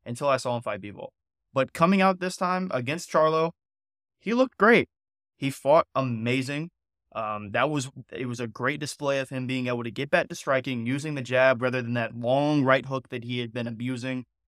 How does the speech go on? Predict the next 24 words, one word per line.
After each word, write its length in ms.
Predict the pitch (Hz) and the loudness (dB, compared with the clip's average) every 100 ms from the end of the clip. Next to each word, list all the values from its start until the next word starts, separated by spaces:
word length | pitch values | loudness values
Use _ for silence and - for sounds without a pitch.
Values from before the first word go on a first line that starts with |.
| _ | _
in 80 | 117 | -10
his 80 | 117 | -6
past 260 | 117 113 | -4 -6
few 100 | 113 | -8
fights. 360 | 113 135 147 - _ _ - | -4 -2 0 -2 _ _ -2
And 120 | 170 | 4
he 80 | 196 | 6
also 240 | 196 196 | 6 4
looked 200 | 185 185 | 0 0
good 100 | 190 | 0
defensively. 460 | 185 190 185 120 117 | -2 -4 -6 -8 -6
Head 220 | 123 135 | -2 0
movement 260 | 139 135 | 0 -2
was 120 | 127 117 | -4 -2
good. 300 | 131 131 123 _ _ _ | -2 -2 -6 _ _ _
He's 340 | 156 165 160 - _ - | -4 -2 -4 -8 _ -14
great. 500 | 127 127 127 147 151 - - | -8 -2 2 4 2 0 -12
He's 180 | 135 123 | -6 -4
a 60 | |
master 600 | 113 117 135 143 - 143 | -2 0 2 0 -2 -2
of 320 | 135 120 117 - _ _ _ - | 0 0 -2 -6 _ _ _ -2
being 240 | 151 170 | 0 2
able 240 | 160 156 156 | 0 -2 -4
to 420 | - 139 131 123 | -4 -2 -2 -4